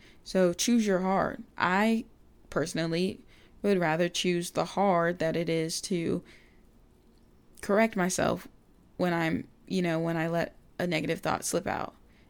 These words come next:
and I say something and speak it into the, the universe. That's hard. But I'd rather do that than to go back to the hard that is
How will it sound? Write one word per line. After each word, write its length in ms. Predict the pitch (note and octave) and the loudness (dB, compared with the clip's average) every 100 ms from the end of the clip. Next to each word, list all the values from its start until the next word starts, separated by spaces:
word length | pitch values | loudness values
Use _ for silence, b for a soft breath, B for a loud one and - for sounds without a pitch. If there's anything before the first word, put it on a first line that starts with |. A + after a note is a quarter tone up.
| - | -6
and 100 | E3+ | -4
I 80 | D#3+ | -2
say 220 | - E3+ | -2 -2
something 420 | F3+ - - - | -2 -6 -6 -6
and 100 | E3+ | -4
speak 260 | - F#3 F#3 | -2 -2 -2
it 80 | |
into 240 | D3 - - | -4 -4 -4
the, 240 | - - - - - | -4 -4 -8 -20 -14
the 140 | - | -4
universe. 580 | F3 F3+ - - - - - - b b b b b b b b _ _ - - | -2 -2 -2 -6 -8 -10 -20 -20 b b b b b b b b _ _ -20 -8
That's 220 | - A3 A3+ | -2 -2 0
hard. 400 | A3+ A3+ G2+ - - - | 0 2 0 -6 -20 -12
But 160 | A3 G3+ | -4 0
I'd 160 | G3 G3 | 0 2
rather 260 | G#3 G#3+ | 0 0
do 160 | G3+ G3+ | 0 2
that 320 | F#3+ F#3+ - | 2 0 -2
than 260 | F3+ F3+ F3 | -2 -2 -2
to 580 | - F#3+ F#3 F3 F3 F#3 B B B B - - G3 | -4 -2 0 0 -2 -4 B B B B -20 -12 0
go 120 | F#3 | 0
back 240 | F3+ F3 | 2 -2
to 120 | - | -2
the 120 | F3+ F3+ | -2 0
hard 400 | F3 - F#3 F#3 | 2 2 0 -2
that 260 | F#3 - | -2 -2
is 500 | - - - G3 - | -2 -2 -2 -6 -10